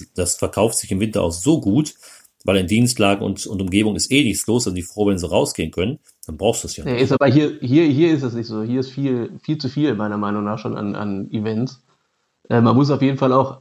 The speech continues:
Speaker 2: um das auch abschließend zu sagen, was du jetzt als Frage gestellt hast, du musst immer eigentlich arbeiten da. Ob der Sommer, Winter, Herbst, äh, Frühling, du musst ja immer irgendwie die Leute dazu kriegen.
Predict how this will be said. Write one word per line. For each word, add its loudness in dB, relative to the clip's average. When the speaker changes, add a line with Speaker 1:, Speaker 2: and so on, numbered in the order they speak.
Speaker 2:
um -2
das 0
auch -2
abschließend -2
zu 0
sagen, 2
was 0
du 0
jetzt 2
als -4
Frage 0
gestellt -2
hast, 0
du -4
musst 2
immer 4
eigentlich -6
arbeiten 0
da. -6
Ob -8
der 0
Sommer, 2
Winter, 2
Herbst, -2
äh, -2
Frühling, 0
du 0
musst 2
ja 4
immer 0
irgendwie -2
die -4
Leute 0
dazu -6
kriegen. -4